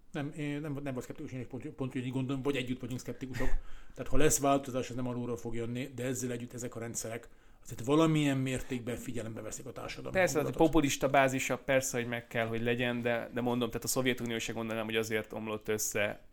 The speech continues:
Speaker 2: úgy en bloc, mert hogy annyival jobban éltek nyugaton, mint mondjuk Mosz-, tehát mondjuk Washingtonban, mint Moszkvában, hogy legextrémebb példát mondjak, nyilván hozzájárult valahol, és nyilván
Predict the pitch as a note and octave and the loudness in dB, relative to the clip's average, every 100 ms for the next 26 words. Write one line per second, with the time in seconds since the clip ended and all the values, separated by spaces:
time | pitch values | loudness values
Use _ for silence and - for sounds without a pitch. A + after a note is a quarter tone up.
0 | - - D3 B2 - C3+ B2 A#2+ A2+ A2 | -20 -8 -4 -4 0 0 2 4 2 2
1 | A#2+ G#2 G#2+ - - G#2+ G#2 - - A#2 | -4 -2 -2 0 2 2 0 -10 -6 -4
2 | A2+ A2 G#2+ G#2 G#2+ G#2+ - G#2+ - A#2 | -2 0 0 0 -2 -2 -4 -8 -6 0
3 | A2+ - A2 G#2+ G#2+ - - - - A2+ | 0 0 -6 -6 -8 -12 -18 -20 -20 -12
4 | A2+ G#2+ A#2 A#2+ - G2 - A2+ A2+ - | -10 -8 -4 -4 -6 -10 -10 -10 -10 2
5 | C#3 C3 B2 B2 A#2 A#2 A#2 B2 - C3 | 4 4 2 0 0 0 0 2 6 8
6 | B2 B2+ C3+ B2 - B2+ A#2+ - B2 A#2+ | 8 10 10 8 4 0 0 2 0 2
7 | A#2+ B2 A#2+ C3 C3 - - - E3+ D#3+ | 0 -2 2 4 4 -2 -14 2 6 8
8 | B2+ D3 C3 C3+ B2 A2+ A#2 A#2 A#2+ A#2 | 8 6 6 6 6 6 2 2 4 4
9 | A#2 A#2 A2+ B2+ A#2+ A2 | 4 2 0 -2 0 0